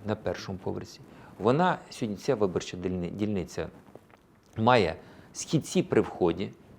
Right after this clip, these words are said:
е, немає кабінки, яка повинна бути відповідного розміру, щоб я міг заїхати туди. Інколи вона вуща, інколи не, не всякий візок заїде.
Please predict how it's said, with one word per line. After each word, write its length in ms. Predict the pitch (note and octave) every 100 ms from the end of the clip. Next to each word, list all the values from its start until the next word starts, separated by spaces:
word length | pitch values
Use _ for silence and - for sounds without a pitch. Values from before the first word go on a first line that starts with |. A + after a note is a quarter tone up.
| - - - - - - -
е, 260 | G2+ G2+ -
немає 360 | A#2 D3 E3+ E3
кабінки, 840 | - D3+ C3+ E3 G3+ - F#2+ D#2+ - - _ -
яка 400 | A2 A2+ - D3
повинна 400 | - A#2+ C3+ B2
бути 300 | G#2+ A#2+ G2+ - - -
відповідного 800 | G2+ - - C#3+ C3 G#2 F2+ E2 -
розміру, 600 | B2+ C3+ F#2 A2 C3 D#3 - - -
щоб 220 | - G#2
я 120 | B2
міг 200 | A#2+ G#2 -
заїхати 640 | F#2 B2+ G2 E2 - -
туди. 340 | F#2+ A#2 C3+ D#3 - - - -
Інколи 320 | - C#3+ A#2+ F#2
вона 80 |
вуща, 480 | E2+ E2+ F2 - F#2+ F#2 - - - - -
інколи 400 | G#2+ A2+ - A#2+
не, 140 | G#2+ B2+
не 140 | C3
всякий 440 | A2+ A2 D3+ - A2
візок 300 | F#2+ G2 -
заїде. 480 | G#2 E2 E2 F#2